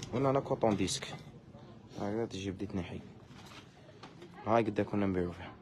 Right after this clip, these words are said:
خمسة وخمسين ألف. كانت تدير خمسة وخمسين ألف. اليوم، اليوم بثلاثين ألف دولار.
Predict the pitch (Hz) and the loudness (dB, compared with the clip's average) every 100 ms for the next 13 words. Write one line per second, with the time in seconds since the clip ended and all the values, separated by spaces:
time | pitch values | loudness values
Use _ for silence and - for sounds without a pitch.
0 | - 101 110 101 98 95 110 85 - - | 0 0 2 0 0 2 0 0 -4 0
1 | - - - - - - - 110 104 98 | 0 0 -12 -12 -16 -14 -4 0 0 2
2 | 107 113 110 104 113 107 98 104 90 85 | 2 2 0 -2 0 0 0 0 0 -4
3 | - - - - - - - - 101 117 | -10 -18 -20 -20 -18 -18 -8 0 4 6
4 | 127 - - - - - - - - - | 4 0 -12 -20 -20 -20 -20 -20 -20 -20
5 | - - - - 104 110 131 135 - - | -20 -20 -14 -4 2 6 6 4 -4 -20
6 | - - - 113 - 123 123 113 90 - | -20 -20 -6 -2 6 6 6 4 2 -2
7 | - | -10